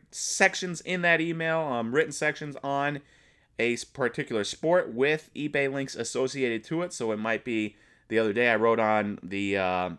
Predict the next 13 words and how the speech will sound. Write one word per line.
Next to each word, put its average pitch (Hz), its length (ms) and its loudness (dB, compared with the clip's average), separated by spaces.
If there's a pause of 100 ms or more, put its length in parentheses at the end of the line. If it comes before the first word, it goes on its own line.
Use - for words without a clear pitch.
(140)
walk 131 340 2
rate 143 340 0 (840)
to 113 120 -2
strikeout 147 500 2
rate 143 360 0
leaders 156 520 -2
in 147 260 -4
the 147 180 -2
M 143 120 0
L 139 80 4
B 147 180 -2
this 143 240 -2
year. 147 320 2